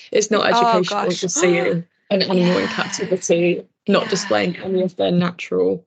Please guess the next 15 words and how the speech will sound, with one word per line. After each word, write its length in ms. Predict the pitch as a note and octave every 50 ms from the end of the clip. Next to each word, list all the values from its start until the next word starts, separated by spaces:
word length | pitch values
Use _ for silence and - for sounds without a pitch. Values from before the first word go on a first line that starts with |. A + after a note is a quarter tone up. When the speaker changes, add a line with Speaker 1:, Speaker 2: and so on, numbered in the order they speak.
| _ _ _
Speaker 1:
behaviours. 500 | - G3 F#3 F3 F3 F3 - - - -
Speaker 2:
Yeah. 60 | A3
Speaker 1:
That's 220 | G3+ - - - -
the 120 | - F#3 F3+
least 420 | F3+ F#3 F#3 F#3+ F#3 - - -
educational 680 | - - - F#3+ F#3 - - - - - - - F3+
thing 200 | F3 - - -
you 100 | - F3+
could 140 | - F#3 -
do. 80 | - -
Speaker 2:
Absolutely. 760 | - - F3+ - A3+ A3 A3+ A#3 - - G3+ - - - - -
And 160 | A#3+ C4+ C#4 C#4+
the 40 |
kind 200 | C#4+ - G#4 A4+ A#4+
of 140 | G#4+ -